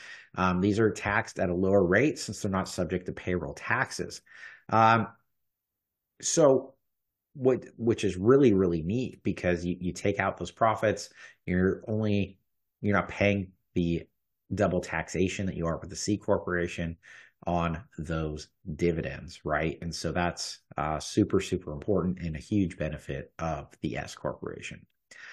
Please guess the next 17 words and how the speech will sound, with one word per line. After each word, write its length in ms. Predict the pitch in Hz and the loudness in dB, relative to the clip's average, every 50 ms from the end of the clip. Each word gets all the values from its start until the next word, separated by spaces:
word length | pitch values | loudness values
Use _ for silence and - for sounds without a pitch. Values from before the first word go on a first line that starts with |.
| - - - - | -20 -10 -2 2
Now, 280 | 131 123 120 117 - - | 4 6 6 4 4 0
the 100 | 113 117 | -2 0
last 360 | 123 135 175 233 247 - - | 0 2 2 2 2 2 2
entity 320 | 113 110 104 92 95 95 | 2 4 4 4 4 4
I 40 | 95 | 2
wanna 160 | 92 90 87 | 0 -2 -4
talk 260 | - - 92 87 - | -2 -2 -2 -2 0
about 400 | 90 85 82 82 85 - - - | 0 2 2 2 0 -2 -6 -8
today 320 | - - 92 82 82 85 104 | -6 -4 -2 0 0 0 0
is 220 | 107 107 113 107 | 0 -2 -2 -2
the 60 | 123 | -4
partnership. 640 | - - - 208 226 - 120 107 - - 90 - - - _ _ _ _ - - - - - - _ _ - | -2 2 4 4 4 4 0 -2 0 0 0 -2 -2 -6 _ _ _ _ -18 -16 -16 -18 -20 -20 _ _ -4
You 160 | - 160 165 | 2 4 6
know, 360 | 160 151 135 131 - - - - - 120 120 120 - - _ _ _ _ _ - | 8 8 6 6 4 0 -8 -14 -12 -12 -10 -12 -12 -16 _ _ _ _ _ -2
partnerships 540 | - 165 180 190 185 175 - 175 170 - | 0 0 2 2 0 0 0 0 0 0
are 100 | 127 117 | 0 0
very 480 | 104 101 123 131 147 147 151 147 143 143 | 2 4 6 6 6 6 6 4 2 -2